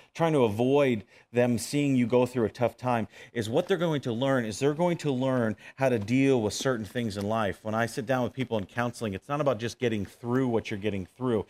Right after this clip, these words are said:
It's about showing others how you're gonna get through what you're gonna get through. Kids are inspired by parents who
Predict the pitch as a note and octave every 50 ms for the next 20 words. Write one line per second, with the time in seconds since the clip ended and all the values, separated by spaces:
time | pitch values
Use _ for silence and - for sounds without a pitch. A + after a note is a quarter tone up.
0 | - - - - - A#2 A#2+ - C3 A2 A2 A2+ A2 G2+ - - - - - -
1 | - - D#3 C#3 D3 C#3+ C3+ C3 - C3 C3 B2+ B2 A2+ G#2 - - B2+ B2 A#2
2 | G#2+ A2 A2 G#2+ A#2 A2 G2+ F2+ F2+ A2+ A2+ - - - A2+ G2+ F#2 F2+ F2+ F2
3 | - G2 F2 F#2 F2 F2 F2 D#2+ D2+ D2 _ _ - _ _ _ _ _ _ _
4 | _ _ _ _ _ _ _ _ _ _ _ _ _ _ _ _ _ _ _ _
5 | _ _ - E3 D#3+ B2+ D3+ C#3+ B2 G#2 - - - D3 C#3 C#3+ C#3 C3 A2+ A#2+
6 | A2 G#2 - C3+ C3+ B2 A#2 A#2 A2 - - - B2+ B2 A2 G2+